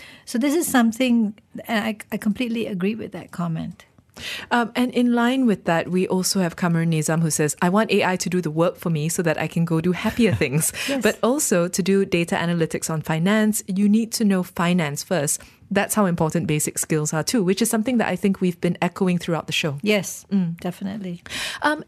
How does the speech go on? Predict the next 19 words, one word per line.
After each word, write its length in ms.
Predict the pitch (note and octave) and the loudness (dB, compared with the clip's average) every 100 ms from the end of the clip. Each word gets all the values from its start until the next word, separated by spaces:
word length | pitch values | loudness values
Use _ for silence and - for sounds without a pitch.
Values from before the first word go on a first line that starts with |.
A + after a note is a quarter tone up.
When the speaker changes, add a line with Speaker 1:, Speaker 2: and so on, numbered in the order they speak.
| - | -2
Speaker 2:
and 320 | D#4+ D#4 - _ | -2 -4 -10 _
we 220 | B3+ D#4 - | 0 0 2
also 400 | D#4+ F4+ - G4 | -2 0 0 2
spoke 420 | F#4 - A#3 A3 G3+ | 0 0 0 2 2
much 400 | G#3 B3+ - - | 2 2 -2 0
earlier 260 | F#3+ F3 F3+ | 2 2 2
about 300 | D#3+ D#3 E3 | 2 -2 0
brain 240 | F3 E3+ | 2 2
drain 260 | E3+ C#3+ C3+ | 2 -2 -4
because 300 | D#3+ F3 E3 | -2 -2 -2
we 80 | E3+ | 0
did 160 | F#3+ | 0
have 100 | F#3 | 0
a 40 | - | -4
question 360 | - - E3+ | -4 -2 -2
that 140 | D#3+ - | -2 -4
came 260 | E3+ D#3 | -4 0
in. 160 | F3+ D#3+ | 0 2
And 220 | G#3 G#3 | 2 2